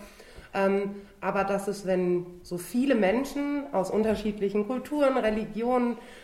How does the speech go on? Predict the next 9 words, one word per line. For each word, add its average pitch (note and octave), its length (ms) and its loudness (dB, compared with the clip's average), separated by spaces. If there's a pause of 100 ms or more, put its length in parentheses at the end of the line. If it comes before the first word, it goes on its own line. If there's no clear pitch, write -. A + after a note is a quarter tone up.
(120)
zusammentreffen, B3+ 1040 0 (320)
ähm, G#3+ 300 2 (320)
auch G3+ 200 -2
erstmal A3 460 0
irgendwie G#3+ 360 0
gebildet A#3+ 560 4
werden F#3+ 380 6
müssen G3+ 380 4
darin, A3 480 4